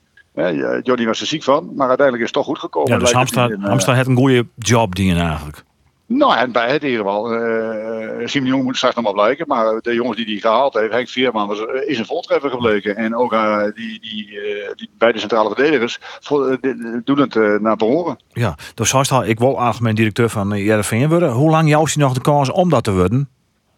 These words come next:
Speaker 1: Ja, nou, dat, ik bedoel, ik zei al, ik ben nu achtenvijftig, dus dat, dat, dat moet ook niet al te lang meer gaan duren. Als dat, eh, als dat te lang wegblijft, dan, dan is dat ook over, hè. Eh, ik bedoel, eh, klaar, dan, eh, dan heb ik, ben ik waarschijnlijk met mijn volgende huis aan het bouwen en dan heb ik
Speaker 2: <laughs>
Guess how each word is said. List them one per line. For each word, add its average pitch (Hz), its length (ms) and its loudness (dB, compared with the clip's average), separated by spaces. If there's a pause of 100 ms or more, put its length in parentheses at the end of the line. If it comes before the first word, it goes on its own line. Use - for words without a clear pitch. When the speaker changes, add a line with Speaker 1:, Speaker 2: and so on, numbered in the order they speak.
(260)
Speaker 1:
Ja, 85 360 -2
nou, 85 140 -6
dat, 90 340 -10
ik 90 200 -14
bedoel, 95 300 -6
ik 107 120 -8
zei 101 220 0
al, 95 140 0
ik 98 100 -6
ben 98 120 -2
nu 101 120 -2
achtenvijftig, 104 600 -2
dus 95 260 -4
dat, 95 140 -2
dat, 107 160 -2
dat 104 200 -2
moet 101 100 -8
ook 104 100 -6
niet 101 160 -6
al 107 120 2
te 110 100 -4
lang 107 420 0
meer 107 220 2
gaan 104 140 0
duren. 101 340 -2
Als 104 160 0
dat, - 200 -2
eh, 101 280 2
als 107 180 0
dat 107 140 0
te 104 80 -2
lang 104 160 2
wegblijft, 101 500 0
dan, 95 220 -4
dan 104 140 -4
is 98 100 -4
dat 104 140 0
ook 113 120 0
over, 104 440 0
hè. 107 40 0 (240)
Eh, 98 60 0
ik 95 60 -2
bedoel, 98 640 -2
eh, 98 160 -2
klaar, 110 340 2
dan, 101 240 -2
eh, 98 240 -4
dan 101 220 -2 (280)
heb 104 140 -4
ik, 107 80 -2
ben 104 120 0 (100)
ik 110 120 4
waarschijnlijk 104 380 0
met 107 140 0
mijn 95 120 -4
volgende 117 260 2
huis 110 180 2
aan 104 40 -4
het 98 100 -4
bouwen 104 320 2
en 101 60 -4
dan 101 220 -2
heb 101 120 -4
ik 110 120 -6
Speaker 2:
<laughs> - 80 -8